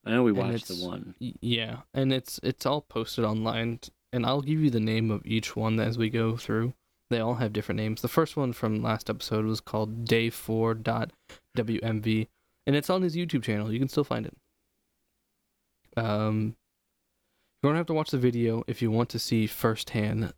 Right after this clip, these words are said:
Speaker 2: That same fear that caused me to lose sleep two days ago started to grip me again.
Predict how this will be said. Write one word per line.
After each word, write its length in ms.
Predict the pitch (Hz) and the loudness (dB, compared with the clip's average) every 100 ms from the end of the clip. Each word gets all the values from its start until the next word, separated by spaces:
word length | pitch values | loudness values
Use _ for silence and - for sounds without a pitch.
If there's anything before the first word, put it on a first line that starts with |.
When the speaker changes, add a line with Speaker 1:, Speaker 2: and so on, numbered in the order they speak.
| _ - | _ -2
Speaker 2:
That 280 | 139 147 | 0 0
same 300 | - 160 156 | -2 0 0
fear 280 | 147 - 127 | 0 2 2
that 180 | 117 110 | 2 0
caused 320 | - 117 117 117 | -2 -2 0 0
me 160 | 113 | 0
to 140 | 110 110 | 0 -2
lose 280 | 107 113 110 | 0 0 -2
sleep 320 | - 127 110 - | -2 0 0 -2
two 180 | - 139 | 0 2
days 260 | 131 123 | 2 0
ago 240 | 110 117 110 | -2 -6 -6
started 360 | - 117 117 | -2 2 2
to 80 | 117 | 0
grip 200 | 110 113 | -2 -2
me 120 | 113 | -2
again. 400 | 113 - 117 117 | -4 -4 -2 -4